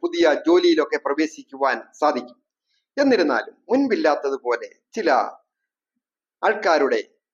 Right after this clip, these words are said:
ഇടപെടലുകൾ, ശ്രദ്ധക്കുറവ്, കണ്ടകശനിയൊക്കെ ഉള്ളതുകൊണ്ട് ചില അലസത കൊണ്ട് ശ്രദ്ധക്കുറവ് വരാം.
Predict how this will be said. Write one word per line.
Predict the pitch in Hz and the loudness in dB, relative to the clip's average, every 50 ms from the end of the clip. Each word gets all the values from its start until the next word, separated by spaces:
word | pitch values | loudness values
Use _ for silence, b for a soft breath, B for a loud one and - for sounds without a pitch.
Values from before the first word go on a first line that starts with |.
| _ _ | _ _
ഇടപെടലുകൾ, | 143 165 208 202 190 170 160 135 127 - - - _ _ _ _ _ _ _ - | -2 0 2 2 4 2 2 0 0 -4 -8 -12 _ _ _ _ _ _ _ -6
ശ്രദ്ധക്കുറവ്, | 247 214 208 208 226 214 226 185 165 143 120 104 98 - _ _ _ - | -6 -6 0 0 -2 -2 0 -2 -2 -2 -2 -4 -6 -10 _ _ _ -6
കണ്ടകശനിയൊക്കെ | 151 165 160 160 156 160 156 151 151 147 151 - 156 147 | -4 -2 0 0 -2 -2 -2 -4 -4 -4 -4 -6 -8 -6
ഉള്ളതുകൊണ്ട് | 143 151 156 147 147 143 - | -2 -2 -2 -2 -4 -6 -8
ചില | 147 143 143 | -4 -2 0
അലസത | 139 151 170 185 180 - 180 165 156 139 | 0 0 -2 -2 -4 -4 -4 -4 -4 -4
കൊണ്ട് | 143 135 131 127 - - | -6 -8 -10 -12 -12 -10
ശ്രദ്ധക്കുറവ് | 165 156 160 165 190 180 - - 160 151 139 120 | -10 -10 -6 -6 -6 -6 -2 -2 -2 -2 -2 -2
വരാം. | 104 - - | -6 -8 -10